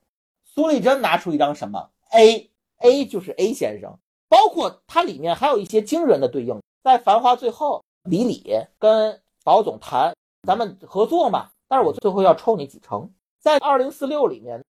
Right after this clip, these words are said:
赌徒巩俐跟梁朝伟也有一个约定，几千，帮你赢多少，我抽一成。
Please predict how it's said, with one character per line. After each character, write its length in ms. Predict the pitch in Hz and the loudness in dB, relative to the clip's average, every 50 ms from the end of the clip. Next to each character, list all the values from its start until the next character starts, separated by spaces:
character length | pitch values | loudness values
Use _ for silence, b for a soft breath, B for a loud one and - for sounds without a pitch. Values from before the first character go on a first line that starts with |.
| _ _ | _ _
赌 180 | - 160 147 143 | -8 -8 -8 -8
徒 320 | - - 143 139 175 240 | -10 -10 -8 -6 -4 -4
巩 200 | 185 147 131 127 | -4 -4 -4 -4
俐 220 | 208 285 277 185 | -6 -6 -6 -8
跟 160 | - - 226 220 | -6 -6 -2 0
梁 160 | 208 220 240 | 0 -2 0
朝 140 | 233 269 226 | -4 -6 -6
伟 180 | 131 104 143 | -6 -6 -4
也 60 | 143 | -2
有 140 | 147 190 175 135 | -2 -2 -2 -2
一 60 | - | -2
个 80 | 113 | -4
约 180 | 113 117 123 - | -4 -4 -6 -6
定， 200 | - - 90 - - _ _ _ _ _ _ _ | -6 -8 -10 -10 -12 _ _ _ _ _ _ _
几 160 | - 139 135 | -18 -18 -16
千， 420 | 120 - - 240 247 262 311 311 _ | -12 2 4 4 4 4 0 -4 _
帮 200 | - 294 311 285 | 0 0 0 -2
你 160 | 226 156 131 | -6 -10 -4
赢 200 | 131 151 180 214 | -4 -4 -4 -2
多 160 | - 262 285 | -4 -4 -4
少， 160 | - - - 147 | -4 -2 -2 0
我 180 | 139 104 98 | 0 0 -2
抽 220 | - - - 185 196 | -2 -2 -2 -2 -2
一 100 | 190 165 | -4 -6
成。 260 | - - 113 120 | -10 -14 -18 -20